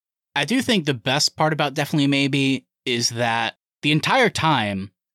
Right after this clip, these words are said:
you're watching it, it's like you want him to be with Isla Fisher, but you always in the back of your mind, you're like, "Well, clearly that must not be the person he married because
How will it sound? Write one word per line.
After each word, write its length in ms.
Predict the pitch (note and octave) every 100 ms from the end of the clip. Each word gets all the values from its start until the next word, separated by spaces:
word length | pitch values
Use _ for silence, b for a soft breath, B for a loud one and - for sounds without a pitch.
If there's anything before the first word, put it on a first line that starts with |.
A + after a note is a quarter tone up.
| _ -
you're 120 | B2+
watching 340 | C3+ D3 -
it, 60 | A2
it's 120 | A2
like 140 | A#2
you 140 | B2 A#2+
want 500 | G#2 A2 D3+ F3 -
him 520 | - B2+ A#2+ A2+ A2 _ _ _ -
to 120 | -
be 260 | A#2 B2+ B2
with 160 | A#2+ -
Isla 300 | A#2 A#2 G2
Fisher, 500 | - A#2+ - F2+ F2+ _ _ _
but 140 | - D#3
you 180 | D#3 -
always 420 | D3 G#3 G#3+ E3+
in 60 | D3+
the 80 | C3+
back 240 | C3+ C#3+
of 40 |
your 120 | C3+ A2+
mind, 340 | C3+ C#3 C3
you're 120 | B2
like, 360 | A2 G#2 G2+ - _ _
"Well, 140 | C3+
clearly 500 | - - F#3+ B3 A3
that 160 | E3+ C#3
must 240 | D3+ D#3+
not 220 | F3+ A#2+
be 120 | B2 C#3+
the 80 |
person 340 | C#3 C#3 - A2+
he 120 | A2
married 520 | F#2+ A2 D#3 A2+ G2
because 520 | G#2+ G#2+ A2+ A2 G2+